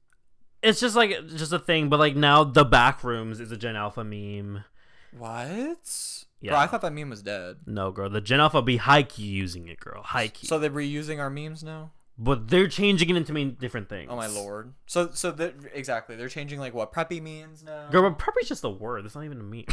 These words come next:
Speaker 1: <laughs> That's just, that's just a fucking word.
Speaker 2: I know, but they, they, they have defined it differently,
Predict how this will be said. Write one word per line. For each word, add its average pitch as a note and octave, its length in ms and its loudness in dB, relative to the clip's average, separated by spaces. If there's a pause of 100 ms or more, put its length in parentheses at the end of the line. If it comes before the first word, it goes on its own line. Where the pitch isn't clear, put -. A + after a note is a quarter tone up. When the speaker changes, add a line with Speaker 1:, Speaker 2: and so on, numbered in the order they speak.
(120)
Speaker 1:
<laughs> C#4+ 380 6
That's A#3 120 10
just, F#4+ 100 2 (100)
that's C4 180 6
just - 40 -6
a C4 80 6
fucking A3+ 520 -2
word. D#3+ 420 -4
Speaker 2:
I C3 100 0
know, C#3 160 2
but C3+ 260 -4
they, C#3 160 -2
they, C#3 140 -6
they D3 180 -4
have D3 180 -2
defined D3+ 340 -4
it D#3 80 -6
differently, G#2+ 540 -8